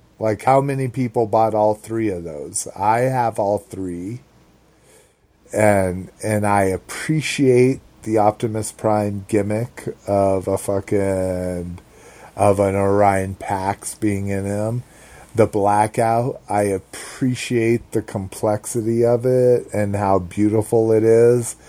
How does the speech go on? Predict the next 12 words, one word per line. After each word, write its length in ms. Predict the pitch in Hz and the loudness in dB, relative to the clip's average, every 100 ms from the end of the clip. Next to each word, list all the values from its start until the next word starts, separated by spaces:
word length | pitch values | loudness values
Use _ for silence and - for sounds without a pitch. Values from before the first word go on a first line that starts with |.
| - - - | -20 -20 -12
I 160 | - 98 | 0 4
don't 340 | 101 98 95 - | 4 2 -4 -8
necessarily 800 | 101 101 - - 101 98 98 98 | -4 -4 -2 0 2 2 2 0
consider 720 | - 95 - 110 98 98 95 | -4 -6 -2 0 0 0 0
it 100 | 90 | -2
a 60 | |
leader 600 | 85 87 92 95 104 110 117 | -4 -4 -2 0 0 0 -2
class, 760 | - 127 120 123 135 139 - | 0 0 2 2 0 -2 -6
but, 400 | 120 107 101 95 - _ - - - _ _ - | -4 0 2 0 -4 _ -20 -20 -20 _ _ -6
um, 800 | 101 101 98 95 95 90 90 92 - _ _ _ _ _ _ _ _ _ _ _ _ - | 2 4 4 4 2 -2 -6 -10 -16 _ _ _ _ _ _ _ _ _ _ _ _ -4
yeah, 460 | 113 135 110 98 - 113 | 2 4 4 2 -4 -2
I, 240 | 117 107 | -2 -2